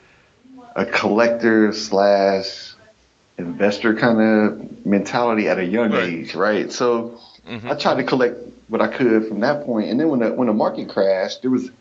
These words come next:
Speaker 1: actually a young kid in my neighborhood who had, like, older parents, and he was, like, the younger kid. He was like,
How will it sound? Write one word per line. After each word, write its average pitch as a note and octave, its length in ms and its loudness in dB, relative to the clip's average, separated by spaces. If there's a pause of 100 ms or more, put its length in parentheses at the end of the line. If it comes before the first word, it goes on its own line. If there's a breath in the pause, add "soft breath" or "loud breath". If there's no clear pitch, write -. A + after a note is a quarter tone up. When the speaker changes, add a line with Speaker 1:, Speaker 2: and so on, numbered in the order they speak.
(120)
Speaker 1:
actually - 280 0
a - 20 4
young A#2 320 4
kid F#3 240 2
in C3+ 100 2
my F#2+ 140 0
neighborhood F#2 720 -2 (1120 loud breath)
who - 120 0
had, A2 120 6
like, F#2+ 280 2
older A2+ 260 2
parents, G2+ 760 0 (920 soft breath)
and G2+ 100 -8
he G#2 80 2
was, G2 180 -2
like, - 160 0
the D#2+ 80 -4
younger F2 260 0
kid. F#2+ 240 2
He G2+ 120 6
was F2 200 -2
like, D2 280 2